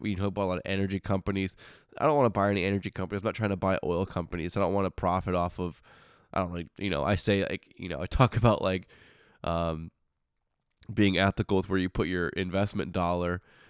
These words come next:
And I'm not saying a lot of these tech companies are super ethical, but oil companies, I don't know. It's one of those things, I, it's not, I, it's just not, ex-, to me, it's like, yeah, it could work for the next year or two, but past that, are oil companies changing the world? No, no,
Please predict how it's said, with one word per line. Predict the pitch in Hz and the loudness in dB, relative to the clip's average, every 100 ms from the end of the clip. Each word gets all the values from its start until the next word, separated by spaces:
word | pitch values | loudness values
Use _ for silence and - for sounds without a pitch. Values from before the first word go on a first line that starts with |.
| - - | -20 2
And | 107 | 6
I'm | 113 | 8
not | 101 | 6
saying | - 107 | 4 4
a | 104 | 4
lot | 101 | 0
of | |
these | 95 | 0
tech | - 107 | 0 0
companies | - 101 87 | 0 -4 -4
are | 92 | -2
super | - 98 87 | 0 2 2
ethical, | 90 95 - 95 | 2 0 4 2
but | 85 90 87 - - - - - - - | 4 2 0 -4 -20 -20 -20 -20 -16 2
oil | 113 131 | 6 6
companies, | - 165 151 156 156 117 | 6 2 4 2 2 2
I | 120 | 2
don't | 107 101 | 2 0
know. | 76 - _ | -6 -10 _
It's | 107 - | -8 4
one | 143 | 6
of | |
those | 135 | 6
things, | 143 104 | 4 2
I, | 120 95 | 4 4
it's | 107 127 | 2 4
not, | 113 - - | 4 4 0
I, | 71 - | -2 0
it's | 95 120 | 0 0
just | 127 | 2
not, | 147 143 | 4 4
ex-, | 117 - 143 - | 2 -2 -8 -6
to | 180 | -4
me, | 202 | 0
it's | 185 151 | 0 2
like, | 139 - - | 0 -2 -18
yeah, | - 131 131 | -10 -4 -2
it | 117 131 | -2 -2
could | 147 135 | -2 0
work | 120 117 117 - - | 4 4 2 -6 -10
for | 110 | -4
the | 113 | -2
next | 107 - - - _ _ | -2 -6 -14 -20 _ _
year | 104 107 113 139 | -2 2 2 2
or | |
two, | - 170 165 185 - - - - | 0 0 2 0 -8 -20 -20 -2
but | 113 - | 0 4
past | 131 113 - | 6 4 4
that, | 117 107 | 4 6
are | 92 | 4
oil | 110 110 | 6 4
companies | - 120 117 110 | 4 0 2 0
changing | - 95 98 110 | 2 0 0 -2
the | 82 | -2
world? | 67 90 101 104 - | -2 0 0 -2 -6
No, | 87 58 | -4 -4
no, | 58 | -4